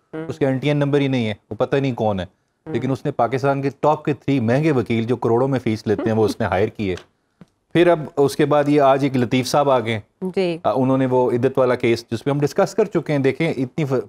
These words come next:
Speaker 2: फजूल चीज़ है जिसको मेरे ख्याल से हमें मीडिया में डिस्कस भी नहीं करने देना चाहिए।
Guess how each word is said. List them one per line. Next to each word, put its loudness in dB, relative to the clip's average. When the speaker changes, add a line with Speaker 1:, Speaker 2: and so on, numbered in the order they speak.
Speaker 2:
फजूल 2
चीज़ 2
है 4
जिसको -2
मेरे 0
ख्याल 0
से -4
हमें 0
मीडिया 0
में 0
डिस्कस 0
भी -2
नहीं 0
करने -2
देना -2
चाहिए। -2